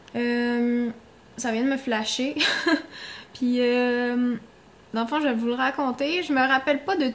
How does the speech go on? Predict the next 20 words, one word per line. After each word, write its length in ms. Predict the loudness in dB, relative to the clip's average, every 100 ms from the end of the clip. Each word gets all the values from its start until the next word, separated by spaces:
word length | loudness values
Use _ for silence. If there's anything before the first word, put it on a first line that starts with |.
| -2
tout, 460 | 2 4 4 0 -6
tout 360 | -4 0 2 2
au 140 | 0 0
complet 500 | -2 2 4 6 4
et 60 |
super 360 | -2 -2 -2 0
bien. 180 | 0 -2 0
Donc 160 | 0
c'est 60 | 0
ça, 140 | 0
j'étais 140 | 0 4
avec 300 | 4 4 2
un, 380 | 2 2 2 2
un, 380 | 2 4 4 2 -2 -14 -20 -6
un 220 | 0 2
ancien 360 | 4 2 2 2
gars 180 | 4 2
que 160 | 2
j'ai 160 | 2 0
fréquenté. 640 | -2 2 4 4 4 0